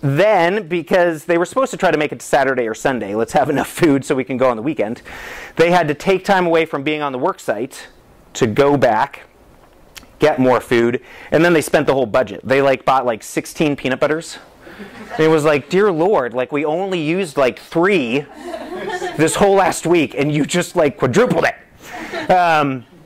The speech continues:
but we donated everything we didn't eat to the orphanage where we were staying.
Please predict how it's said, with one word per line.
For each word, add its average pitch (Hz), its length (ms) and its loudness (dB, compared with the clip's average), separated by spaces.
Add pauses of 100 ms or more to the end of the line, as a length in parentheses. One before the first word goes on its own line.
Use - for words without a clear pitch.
(140)
but 139 120 4
we 120 100 2
donated 107 580 -2
everything 107 340 0
we 104 80 -2
didn't 113 320 2
eat 104 340 -4 (360)
to - 120 -2
the 98 80 -2
orphanage 104 480 -4
where 110 120 -2
we 107 40 -4
were 110 80 -4
staying. 110 260 -8